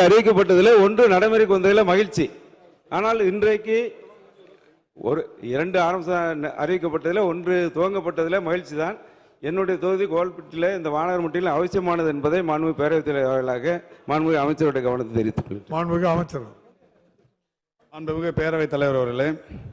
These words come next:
Speaker 3: அவர் சொன்ன அந்த வானர்முட்டி ஊராட்சியின் மக்கள் தொகை என்பது ஐயாயிரத்தி எட்நூத்தி எழுபத்தொன்னு மட்டுமே. அவருக்கு நன்றாக தெரியும், ஒரு ஆரம்ப சுகாதார நிலையம் அமைய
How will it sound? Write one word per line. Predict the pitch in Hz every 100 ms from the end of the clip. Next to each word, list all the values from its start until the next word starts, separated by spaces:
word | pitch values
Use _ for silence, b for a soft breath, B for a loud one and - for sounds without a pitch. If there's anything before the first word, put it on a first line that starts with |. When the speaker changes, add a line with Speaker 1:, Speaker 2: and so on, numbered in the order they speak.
| _ _ b b _
Speaker 3:
அவர் | 127 160 160
சொன்ன | 180 185
அந்த | 175
வானர்முட்டி | 156 175 185 175 165 165
ஊராட்சியின் | 160 165 156 156 151 135
மக்கள் | 131 170
தொகை | 135 147 143
என்பது | 139 147 160
ஐயாயிரத்தி | 135 151 156 147 143 131
எட்நூத்தி | 123 143 131
எழுபத்தொன்னு | 131 143 143 127 123
மட்டுமே. | 120 127 117 139 _ _ _ _ _ _ _
அவருக்கு | 120 156 147
நன்றாக | 143 151 170 156
தெரியும், | 147 156 160
ஒரு | 147 135
ஆரம்ப | 156 180 180
சுகாதார | 165 160 156 151
நிலையம் | 151 143 139 139 127 -
அமைய | 135 160